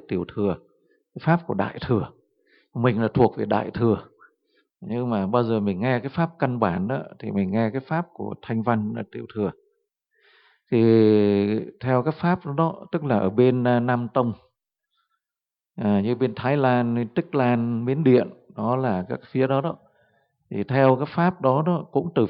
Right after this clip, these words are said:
Phật nói ra. Thì, à, bất cứ lúc nào mà mình chết,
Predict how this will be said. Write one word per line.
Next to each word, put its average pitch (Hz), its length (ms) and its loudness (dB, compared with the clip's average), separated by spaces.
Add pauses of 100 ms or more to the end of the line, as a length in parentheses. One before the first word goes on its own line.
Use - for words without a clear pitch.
Phật - 180 -2
nói 120 240 2
ra. 143 260 0 (2250)
Thì, 117 300 4
à, 107 160 6 (680)
bất - 120 2 (260)
cứ 220 340 4
lúc 247 320 -2
nào 110 640 0 (100)
mà 104 720 -2 (800)
mình 107 400 -2
chết, 196 260 4